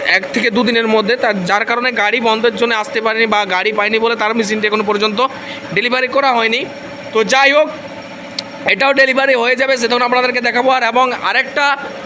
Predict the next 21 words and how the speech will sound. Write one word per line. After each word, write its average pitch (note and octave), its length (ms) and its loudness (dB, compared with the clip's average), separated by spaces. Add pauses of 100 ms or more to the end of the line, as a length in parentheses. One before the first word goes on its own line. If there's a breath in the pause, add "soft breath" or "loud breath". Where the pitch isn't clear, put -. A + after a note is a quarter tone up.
(140)
যেটা A3 280 0
হচ্ছে C#4 240 0
ঘন্টায় A3 440 0
পাঁচশো A#3+ 280 0
কেজি C#4 220 0
রিং C4 180 2 (120)
রোস্টার, B3 360 2 (1080)
দেখুন C#4+ 220 0 (120)
এই B3+ 100 0
মেশিনে C#4 280 0 (100)
কিন্তু C#4+ 300 2 (2250)
রিং A#3+ 140 2
রোস্টারটা B3 460 0
দেখে A3+ 200 0
নিন, C4 160 0
এই B3+ 140 2
যে A#3+ 80 2
রিং A#3 200 0
রোস্টার, A#3+ 340 0 (460)
এই A3 140 2
মেশিনে C#4 280 0